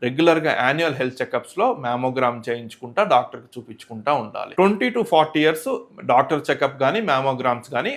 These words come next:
అవసరం లేదు. నలభై సంవత్సరాలు దాటిన వాళ్ళే మ్యామోగ్రామ్స్కి చేయించుకోవాలి, up to సిక్స్టీ ఫైవ్ ఇయర్స్. అలానే గర్భసంచి ముఖద్వారం, మన దేశంలో క్యాన్సర్ స్క్రీనింగ్ పద్ధతుల ద్వారా క్యాన్సర్ జబ్బుని గుర్తించి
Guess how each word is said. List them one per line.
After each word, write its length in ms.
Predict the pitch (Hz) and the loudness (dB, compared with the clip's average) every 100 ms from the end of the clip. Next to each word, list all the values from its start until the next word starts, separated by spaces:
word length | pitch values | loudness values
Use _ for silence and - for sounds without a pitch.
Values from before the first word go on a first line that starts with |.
| - | -4
అవసరం 440 | 120 120 139 117 | -4 -4 -6 -6
లేదు. 320 | 104 113 113 123 | -6 -6 -6 0
నలభై 260 | 123 147 143 | 4 4 4
సంవత్సరాలు 500 | 147 147 147 156 139 | 2 -2 0 0 2
దాటిన 400 | 123 123 127 123 | 4 2 2 -2
వాళ్ళే 520 | 117 120 170 277 - | 0 0 0 0 -2
మ్యామోగ్రామ్స్కి 840 | 127 123 123 123 117 113 - 233 226 120 | -4 -2 -2 -4 -6 -6 -10 -12 -8 -8
చేయించుకోవాలి, 600 | 117 104 - 117 151 240 | -8 -12 -6 -4 -2 -2
up 260 | - - | -2 -4
to 80 | 214 | -8
సిక్స్టీ 280 | 117 - 127 | -8 -12 -12
ఫైవ్ 220 | - 113 | -6 -4
ఇయర్స్. 300 | 113 113 - - _ 143 | -2 -4 -6 -20 _ 0
అలానే 440 | 156 151 139 - 139 | 2 2 0 -4 0
గర్భసంచి 500 | 143 180 190 175 147 | 2 2 0 -4 -4
ముఖద్వారం, 540 | 131 127 120 117 110 98 - | -8 -4 -2 0 0 -2 0
మన 140 | 143 | 2
దేశంలో 680 | 160 156 170 196 175 156 156 | 4 4 2 2 0 2 2
క్యాన్సర్ 500 | 165 143 143 185 202 | 2 2 2 2 -2
స్క్రీనింగ్ 440 | - - 156 160 156 | -4 -2 -2 -2 0
పద్ధతుల 440 | 135 131 139 143 123 | 0 2 -2 -2 -2
ద్వారా 460 | 123 120 156 254 - | 2 4 4 0 2
క్యాన్సర్ 400 | 135 160 180 151 | 2 4 0 0
జబ్బుని 360 | 143 135 139 | 0 0 -6
గుర్తించి 920 | 123 131 127 127 - 160 139 202 220 | -6 -8 -6 -6 -2 -2 -2 -6 -8